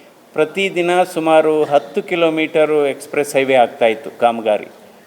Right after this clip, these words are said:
ಇವತ್ತು ಇಪ್ಪತ್ತೆಂಟು ಕಿಲೋಮೀಟರ್ ಆಗ್ತಾಯಿದೆ ಪ್ರತಿದಿನ ಅದ ಕಾ-, ಕಾಮಗಾರಿ. ಅಂದರೆ, ಆ,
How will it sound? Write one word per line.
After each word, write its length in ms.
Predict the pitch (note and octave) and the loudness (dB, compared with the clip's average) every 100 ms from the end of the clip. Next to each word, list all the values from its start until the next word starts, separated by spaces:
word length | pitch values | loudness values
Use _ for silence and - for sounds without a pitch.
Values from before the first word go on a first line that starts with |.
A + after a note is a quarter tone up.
| - | -12
ಇವತ್ತು 360 | B2+ D3 C#3+ D3+ | -4 -2 -2 -6
ಇಪ್ಪತ್ತೆಂಟು 760 | B2+ - - F3 - E3 D#3+ C#3+ | -6 -6 -2 -2 -2 -10 -10 -10
ಕಿಲೋಮೀಟರ್ 520 | C#3 C3+ C3 A#2+ A#2+ | -4 -4 -4 -4 -2
ಆಗ್ತಾಯಿದೆ 400 | A2 - G#2+ G#2 | -2 -4 -4 -4
ಪ್ರತಿದಿನ 600 | - D3+ G3+ F3+ F3+ D#3+ | -4 -2 -2 2 2 4
ಅದ 140 | C#3 | 2
ಕಾ-, 380 | C3 - A#2 - | 0 -2 -4 -4
ಕಾಮಗಾರಿ. 460 | A#2+ A#2 A2 G#2 F2+ - - - - - - | -4 -2 0 0 -2 -14 -20 -20 -20 -12 -2
ಅಂದರೆ, 340 | D3+ D#3 D3 - - - - | 2 2 2 -4 -20 -18 0
ಆ, 320 | C#3+ C#3+ C#3 | 4 6 6